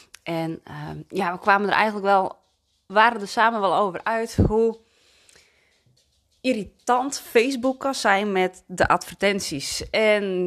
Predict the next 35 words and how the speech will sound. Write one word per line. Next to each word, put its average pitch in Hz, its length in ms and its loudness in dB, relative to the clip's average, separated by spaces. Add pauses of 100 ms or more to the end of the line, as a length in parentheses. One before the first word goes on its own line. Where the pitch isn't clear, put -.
(140)
nou 214 160 0
ja, 143 140 2
dat 170 160 -2
is 175 120 -8
wel 147 220 0
heel 139 280 -6
erg 135 180 -6
leuk 143 260 -10
om, 143 300 -12
eh, - 200 -16
op - 180 -16
te 170 100 -14
merken. 165 500 -6 (880)
Aangezien 165 380 -8
ik 156 100 -10
zelf 151 320 -4
ook 165 200 -6
een 160 140 -14
coach 240 280 -2
ben 151 220 -8
die 156 240 -10
adverteert 160 560 -12
op, - 340 -12
eh, - 120 -20 (220)
Facebook. 156 520 -10 (540)
En 175 340 -6 (160)
ja, 220 220 -8 (340)
weet 220 220 -4
je, 247 100 -6
dan 185 140 -6
kom 220 200 -4
je 190 60 -6
gewoon 156 380 -4 (160)
allemaal, 214 800 0
eh, 151 400 -12